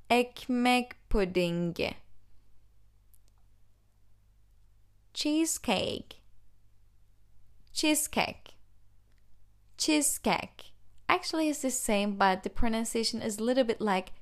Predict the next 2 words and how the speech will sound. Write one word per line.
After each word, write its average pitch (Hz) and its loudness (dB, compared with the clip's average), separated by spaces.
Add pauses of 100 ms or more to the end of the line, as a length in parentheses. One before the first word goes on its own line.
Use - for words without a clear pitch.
(180)
cheesecake. - -4 (1040)
Cheesecake. - 0